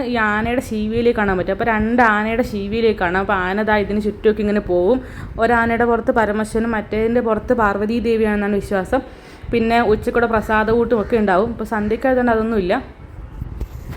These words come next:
പിന്നെ ഞങ്ങൾ ചെന്ന ദിവസം ശരിക്കും പറഞ്ഞാൽ തിരക്ക് കുറവായിട്ട് ഫീൽ ചെയ്തു കേട്ടോ. അല്ലെങ്കിൽ ശരിക്കും നല്ല തിരക്കുണ്ടാവലുണ്ട്.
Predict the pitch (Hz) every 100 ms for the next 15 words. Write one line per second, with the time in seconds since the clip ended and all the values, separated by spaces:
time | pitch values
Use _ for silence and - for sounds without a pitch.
0 | - - - _ - - 240 269 294 269
1 | 254 285 302 240 269 285 294 277 320 294
2 | 226 262 285 302 294 240 - 277 247 202
3 | 262 294 233 208 190 170 170 175 180 247
4 | 269 262 269 220 240 269 208 247 226 202
5 | 180 175